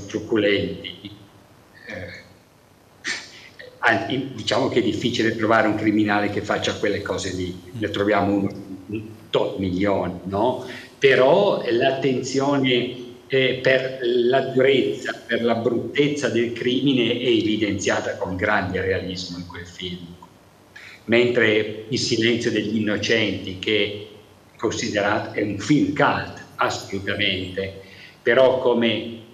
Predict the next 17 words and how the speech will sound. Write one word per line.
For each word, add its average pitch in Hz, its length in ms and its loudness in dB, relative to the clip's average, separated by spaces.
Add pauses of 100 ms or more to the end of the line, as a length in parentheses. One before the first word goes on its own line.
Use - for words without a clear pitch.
credo 123 380 4
potranno 113 580 0
constatare 107 840 -2
tutti 131 340 -4
quegli 131 300 2
sfortunati 117 1080 0 (120)
che 101 100 -6
per 113 200 2
mille 120 320 2
motivi 117 460 0
si 104 180 -2
sono 104 280 -4
occupati 101 680 -2 (800)
di, - 760 -2
eh, 120 200 0
assassini 117 680 -2
seriali, 107 1160 0